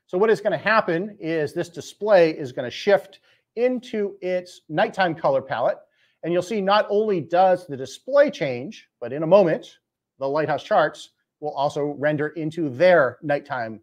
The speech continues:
color palette. Uh, so now I could even go a few steps further. I could dim the backlight if I wanted to and go really, really low,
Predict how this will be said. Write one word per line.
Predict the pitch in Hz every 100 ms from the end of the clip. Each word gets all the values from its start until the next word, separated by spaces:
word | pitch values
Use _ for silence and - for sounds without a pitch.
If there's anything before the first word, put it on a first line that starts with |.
| _
color | - 131
palette. | 110 117 98 - _ _ _ _ _ _
Uh, | 135 127
so | 120
now | 151 185 175
I | 165
could | 165
even | 156 147
go | 147 135 131 127 _
a | -
few | 185
steps | - 147 -
further. | 202 190 185
I | 147
could | 139 120
dim | 143 120
the |
backlight | 117 185 - 170 156
if | 147
I | 151
wanted | 139 143 139
to | 156 147
and | 123
go | 113
really, | 120 185 165
really | 147 139 135
low, | 156 160 151 151